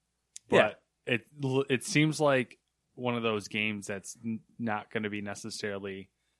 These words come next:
Speaker 2: a good game.
Speaker 1: It seems like one of those games where I'm like, "Hey, great Pixar movie."
Speaker 2: Yeah, like, "Oh, that's pretty," and then you move along.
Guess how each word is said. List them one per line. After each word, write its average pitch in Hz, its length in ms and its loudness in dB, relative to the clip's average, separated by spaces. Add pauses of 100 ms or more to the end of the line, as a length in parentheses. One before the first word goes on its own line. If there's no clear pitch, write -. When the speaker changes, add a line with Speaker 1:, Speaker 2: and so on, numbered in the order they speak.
(480)
Speaker 2:
a 107 120 4
good 98 520 0
game. 87 560 -8
Speaker 1:
It - 100 -6
seems 170 220 2
like 135 100 4
one 139 80 4
of 120 60 6
those 107 100 6
games 104 320 2
where 101 80 4
I'm 92 80 0
like, 90 140 -6
"Hey, 147 320 0
great 120 200 0
Pixar - 320 -2
movie." 98 240 0 (640)
Speaker 2:
Yeah, 123 480 4
like, 98 300 -2
"Oh, 127 200 0
that's 135 160 -4
pretty," 104 420 -6
and 98 140 -10
then 92 380 -12
you 95 160 -12
move 92 200 -10
along. 95 240 -14